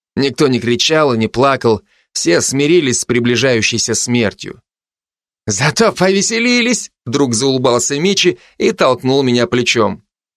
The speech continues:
«Был рад с тобой повоевать! Жаль, ты новое оружие не успел кровью Ниудов измазать!» Он уронил взгляд на саблю, что я держал в правой руке.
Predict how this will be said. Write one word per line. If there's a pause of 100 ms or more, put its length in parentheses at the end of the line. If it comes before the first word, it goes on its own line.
(120)
«Был
рад
с
тобой
повоевать! (400)
Жаль,
ты
новое
оружие
не
успел
кровью
Ниудов
измазать!» (480)
Он
уронил
взгляд
на
саблю,
что
я
держал
в
правой
руке.